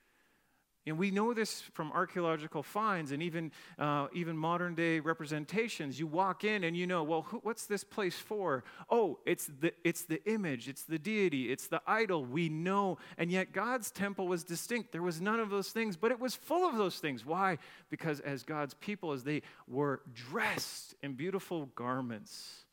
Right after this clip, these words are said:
cleansed through the activity of worship and adherence to his law, they walked around as priests and represented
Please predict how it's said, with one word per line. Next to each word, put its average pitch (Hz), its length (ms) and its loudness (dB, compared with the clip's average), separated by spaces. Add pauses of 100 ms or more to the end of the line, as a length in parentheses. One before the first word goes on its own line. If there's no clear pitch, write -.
(460)
cleansed 180 720 0
through 147 320 -2
the 135 100 2
activity 170 800 2
of 120 360 -2
worship 123 640 -6 (720)
and 123 140 -4
adherence 139 500 -4
to 123 140 -6
his 117 260 -6
law, 113 460 -2 (140)
they 135 120 0
walked 143 380 -2
around 131 460 -4
as 117 160 -6
priests - 640 -6 (240)
and 120 160 -4
represented 147 840 -2